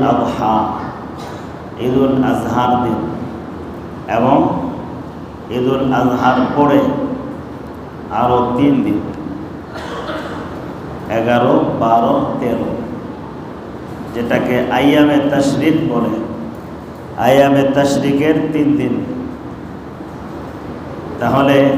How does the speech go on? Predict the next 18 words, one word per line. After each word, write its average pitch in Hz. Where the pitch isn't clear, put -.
জিলহজ 160
মাসেই 160
চার 147
দিন 143
হলো। 113
কত 147
দিন 151
ভাই? 139
চার 127
দিন 143
না? 185
দশ, 127
এগারো, 120
বারো, 117
তেরো, 104
এই 113
চার 131
দিন। 160